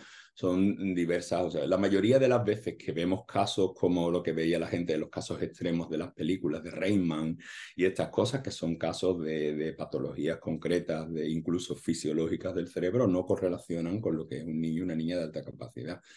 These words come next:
Pasa igual que en la empresa. Hay gente que, que, que, que destaca en una parte, otra que destaca en otra, pero al final es lo que te digo, que yo creo que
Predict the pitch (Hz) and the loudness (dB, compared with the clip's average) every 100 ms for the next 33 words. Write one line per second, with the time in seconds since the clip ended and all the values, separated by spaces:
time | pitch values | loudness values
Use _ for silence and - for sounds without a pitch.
0 | - - 120 117 104 90 95 95 92 95 | -12 0 0 4 4 6 6 4 4 4
1 | 123 113 - - _ - - 73 80 80 | 4 2 2 -10 _ -20 -6 -2 -2 -4
2 | - - - - - 90 90 104 80 - | -12 -20 -20 -4 0 2 2 2 2 -2
3 | 78 71 69 - - 69 69 69 - - | -4 -4 -4 -8 -8 -6 -6 -6 -10 -8
4 | 71 69 69 71 - 80 - 78 78 80 | -8 -8 -8 -8 -4 -4 -4 -4 -2 -2
5 | 78 - 110 117 127 82 78 80 80 85 | -4 -2 -2 -2 -2 0 0 0 -2 -2
6 | 87 - 85 85 80 87 92 98 87 - | -2 0 0 0 0 2 4 4 2 2
7 | 87 95 101 82 87 - 90 90 95 90 | 2 2 4 2 2 2 0 2 2 2